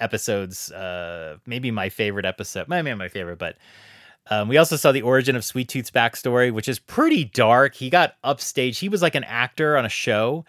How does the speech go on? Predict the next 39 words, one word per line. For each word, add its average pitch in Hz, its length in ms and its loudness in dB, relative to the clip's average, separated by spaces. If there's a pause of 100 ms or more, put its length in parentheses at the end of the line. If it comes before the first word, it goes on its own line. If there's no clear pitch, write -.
(500)
and 113 560 0 (100)
I 127 60 0
guess 165 260 2
he 185 120 0
had 156 180 4
a 135 60 6
line, 127 840 0 (160)
uh, 107 440 0 (180)
uh, - 240 -18 (600)
I 135 160 -4
forget 147 280 -2
what 131 80 -2
his 120 160 -2
exact 113 340 -2
line 107 300 -6
was, 95 180 -8
but 104 80 -12
it 107 40 -6
was 101 100 -10
something 139 260 -8
about 117 240 -2
having 113 260 -4
a 101 40 -8
sweet 113 340 -10
tooth, 92 340 -16 (840)
and 139 260 -2
nobody 135 280 2
really 117 240 4
laughed. 107 500 0 (320)
So - 120 -4
it - 20 -10
was 139 100 -12
clear 196 460 4
that 160 140 4
he 151 100 -4
had 123 400 0
this 113 300 -2
recurring 120 540 -2
line 110 440 -4